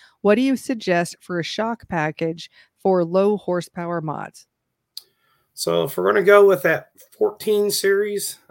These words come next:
Speaker 2: um, uh, definitely keep that one pretty, pretty basic. Um, you know, we do have that three eight for the right front.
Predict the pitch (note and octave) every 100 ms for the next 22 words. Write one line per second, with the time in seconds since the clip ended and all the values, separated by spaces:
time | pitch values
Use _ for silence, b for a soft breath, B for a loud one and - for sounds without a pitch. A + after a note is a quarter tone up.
0 | - D3 D3 C#3+ C3+ B2 _ _ _ _
1 | _ _ _ _ _ _ _ C#3 C#3 C#3+
2 | F3+ F#3+ F3 E3+ D#3 C#3+ - F#3 - E3+
3 | - D3+ C#3+ E3 D#3+ D3 C#3+ C#3+ _ _
4 | E3+ D#3+ D3 D3 D3+ D3+ D3 - - C#3+
5 | C3 C3 C3 C3 B2+ - D3 C3+ C#3+ C#3
6 | D3+ C#3 D3+ D3 C#3+ - D3 D3 D#3 -
7 | C#3+ C#3+ C#3+ C#3+ - D3+ D3+